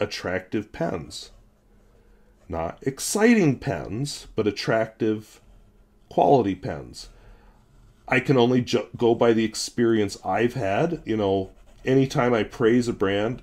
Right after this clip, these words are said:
I will have somebody comment and say, "Well, I had one once and it skipped like a,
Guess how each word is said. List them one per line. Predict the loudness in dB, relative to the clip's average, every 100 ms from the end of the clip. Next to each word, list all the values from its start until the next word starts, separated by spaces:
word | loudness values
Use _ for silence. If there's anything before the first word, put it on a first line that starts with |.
| -4
I | -2
will | 0 -2
have | -4 -4
somebody | -2 -2 0 -2
comment | -2 -2 -2 -2
and | -4
say, | -6 -6 -6 -12 -20 -2
"Well, | 4 8
I | 8 8
had | 4
one | 4 6 6
once | 6 4 4 -2
and | -4
it |
skipped | -6 -6 0 -2 2
like | 2 2
a, | 0